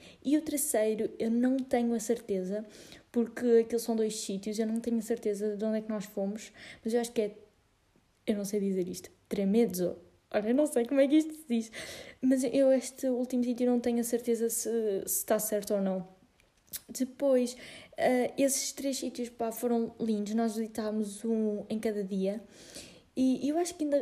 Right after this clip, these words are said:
acabámos por repetir algum. Eu adorei, adorei Varena e Belatio, eu não sei se é assim que se diz, mas eu adorei, foi espetacular.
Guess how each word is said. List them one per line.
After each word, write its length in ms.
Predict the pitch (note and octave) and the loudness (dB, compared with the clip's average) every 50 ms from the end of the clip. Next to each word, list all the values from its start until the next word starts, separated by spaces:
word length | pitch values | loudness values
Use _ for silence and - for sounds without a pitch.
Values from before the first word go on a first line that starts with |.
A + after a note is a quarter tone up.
| - | 2
acabámos 380 | - B3+ - C4 C4+ C4 B3+ - | 0 0 0 0 0 0 -2 -4
por 180 | - - C4 | -4 -4 -4
repetir 500 | C4 - - - - - - C4 B3 A#3+ | -4 -4 -8 -14 -14 -6 -2 0 0 2
algum. 440 | A#3+ A3+ A3+ A3+ G#3+ G#3+ G#3 G3+ G3 G3 - - - - - - - _ _ _ _ | 2 0 0 0 0 -2 -2 -4 -6 -8 -10 -16 -20 -20 -20 -20 -20 _ _ _ _
Eu 160 | - B3 A#3+ | 0 4 6
adorei, 500 | B3+ B3+ B3+ B3 B3 A#3+ G#3+ G3+ G3+ G3+ | 6 6 6 4 4 4 2 2 0 -2
adorei 380 | G#3+ G#3+ A3+ A3 A3 G#3+ G#3+ G#3 G#3 - | 0 2 2 2 4 2 2 0 -2 -6
Varena 640 | - G3+ G3+ A3 A3 G#3+ A3 G#3+ G#3+ G#3+ G#3+ G#3 - | -8 -2 0 2 2 2 2 0 0 0 0 0 0
e 120 | - A3+ G#3 | -2 -2 0
Belatio, 760 | F#3+ G3+ G3+ G3+ G3+ G3 G3 G3 - - - A3 G#3+ A3 A3 - _ _ _ _ _ _ _ _ | 2 4 4 4 4 0 -2 -2 -4 -6 -8 -8 -8 -8 -12 -18 _ _ _ _ _ _ _ _
eu 80 | - G3 | -6 -4
não 80 | G3 G3 | -4 -4
sei 140 | - F#3+ | -4 -6
se 100 | F#3+ - | -4 -4
é 20 | G3 | -6
assim 160 | F#3 - F#3+ | -6 -4 -6
que 60 | F#3 | -6
se 140 | - - C#4 | -4 -4 -4
diz, 140 | E4+ E4 - - - - - - - _ | -4 -4 -6 -10 -18 -18 -20 -20 -16 _
mas 280 | - B3+ B3+ B3 A#3+ A#3+ | 2 4 6 6 6 6
eu 120 | A#3 A#3 | 6 6
adorei, 440 | A#3 A3 A3 G#3 G3 F#3 F#3 G#3 A3+ - - - _ _ _ _ _ _ _ - _ - | 6 6 6 4 4 2 2 0 -4 -10 -16 -20 _ _ _ _ _ _ _ -20 _ -20
foi 360 | F#3 - - A#3 A#3 A#3 A3+ | -18 -14 -6 0 2 2 2
espetacular. 1400 | A3 G#3+ - - - - C#4 C#4 C4+ C4+ - - - C4+ B3+ B3+ - - A#3+ A#3+ A3+ A3 G#3+ G3+ G3 G3 G3 G3 G3+ | 2 -2 -8 -10 -4 0 0 0 0 -4 -6 -2 0 2 2 2 -2 -4 -4 -2 -2 -2 -2 -2 -2 -2 -4 -4 -4